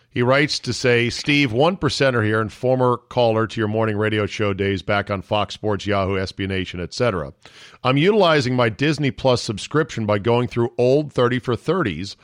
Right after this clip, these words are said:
on E S P N Plus that I've missed." And one of them was the year of the scab. Having only been three years old in eighty-seven, I never, never really took a deep dive into the players' strike and had no knowledge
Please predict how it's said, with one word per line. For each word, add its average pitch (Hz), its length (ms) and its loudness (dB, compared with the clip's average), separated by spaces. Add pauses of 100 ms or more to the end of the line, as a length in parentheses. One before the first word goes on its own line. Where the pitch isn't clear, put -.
(300)
on 117 160 2
E 123 120 4
S 120 140 2
P 123 180 0
N 120 120 2
Plus - 360 0
that 107 100 -2
I've 107 240 0
missed." 156 440 -4 (680)
And 135 240 2
one 170 160 4
of 202 40 4
them 139 280 2
was 123 260 4
the 120 100 -2
year 104 280 0
of 110 60 0
the 120 80 2
scab. 156 460 2
Having 120 280 0
only 165 180 2
been 139 220 0
three 170 380 -2
years 131 260 4
old 135 240 4
in 113 100 2
eighty-seven, 110 540 0
I 104 80 0
never, 127 360 0
never 135 220 2
really 127 160 4
took 110 180 -4
a 110 60 -4
deep 98 280 -4
dive 117 340 2
into 110 100 -2
the 90 80 -8
players' 131 400 2
strike 76 460 -10 (320)
and 117 100 2
had 131 160 4
no 147 200 4
knowledge 135 640 0